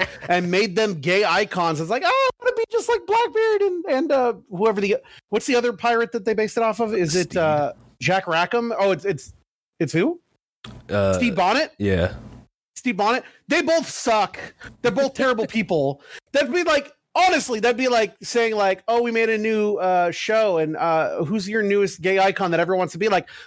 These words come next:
Speaker 2: Mussolini!
Speaker 1: <laughs>
Speaker 2: Yeah!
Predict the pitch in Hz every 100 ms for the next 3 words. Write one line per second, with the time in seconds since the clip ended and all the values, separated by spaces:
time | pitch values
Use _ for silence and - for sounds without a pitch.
0 | 269 349 403 - 359 392 403 381 359 349
1 | 320 311 294 277 269 247 220 196 139 131
2 | - - 427 403 392 381 359